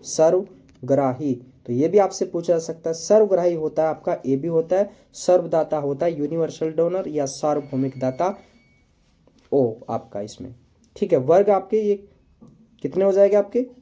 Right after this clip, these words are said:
चार। किसने इसकी खोज की थी? कार्ल लैंड स्टीनर ने। तो इसके लिए आपको रक्त वाला जो topic है हमारी playlist का वो देख लेना,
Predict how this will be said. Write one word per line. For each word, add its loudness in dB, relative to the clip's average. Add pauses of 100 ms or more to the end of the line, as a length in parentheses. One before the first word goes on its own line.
चार। 0 (440)
किसने 0
इसकी -2
खोज -2
की -6
थी? -8 (480)
कार्ल 4
लैंड -2
स्टीनर -4
ने। -12 (420)
तो -2
इसके 2
लिए 4
आपको 4
रक्त 2
वाला 4
जो 2
topic -2
है 0
हमारी -2
playlist -4
का 4
वो 0
देख -2
लेना, -4